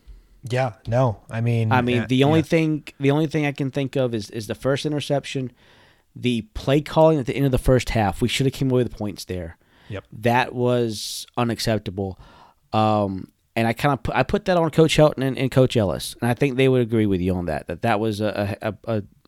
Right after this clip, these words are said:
Speaker 2: a situation that they should have handled better.
Speaker 1: Yep.
Speaker 2: Um, 'cause we at least should have came away with three.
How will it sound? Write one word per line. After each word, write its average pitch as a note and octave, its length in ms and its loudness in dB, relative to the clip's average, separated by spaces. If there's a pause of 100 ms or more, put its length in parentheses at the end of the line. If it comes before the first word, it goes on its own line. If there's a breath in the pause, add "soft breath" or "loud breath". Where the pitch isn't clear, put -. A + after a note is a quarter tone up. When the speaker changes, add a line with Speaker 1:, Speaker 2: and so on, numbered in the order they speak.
(160)
Speaker 2:
a G#2+ 200 0 (140)
situation A2 600 -2
that G2+ 100 -8
they G#2 100 -2
should A2 160 -6
have G#2 80 -6
handled G#2 300 -6
better. F2+ 280 -6 (340 loud breath)
Speaker 1:
Yep. G#2 140 -8 (140)
Speaker 2:
Um, G2+ 540 0 (320)
'cause - 220 0
we B2 80 2
at G#2+ 80 -2
least A#2+ 160 2
should A#2+ 120 0
have A2 80 0
came A2 180 -2
away G#2 100 2
with F#2+ 180 0
three. A2+ 460 0